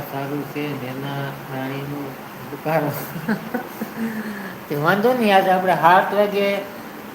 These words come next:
સાત વાગે ફરમાઈશ હોય આપણી નેના રાણીની. સારું હોય તો ઠપકારી નાખજો.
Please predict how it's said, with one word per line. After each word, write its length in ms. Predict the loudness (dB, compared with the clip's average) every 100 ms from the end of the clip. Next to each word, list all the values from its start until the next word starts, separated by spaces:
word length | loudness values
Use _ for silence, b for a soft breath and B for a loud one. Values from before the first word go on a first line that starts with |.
| -14 -10 0
સાત 240 | 6 6 6
વાગે 260 | 2 2 0
ફરમાઈશ 560 | -2 -2 2 2 2
હોય 180 | 4 6 8
આપણી 320 | 6 4 0
નેના 300 | 0 0 0
રાણીની. 440 | 0 -2 -6 -8 -12 -14 -16 2
સારું 280 | 6 6 6
હોય 160 | 2 0
તો 100 | -2
ઠપકારી 440 | -2 0 2 4 4
નાખજો. 380 | 2 0 -6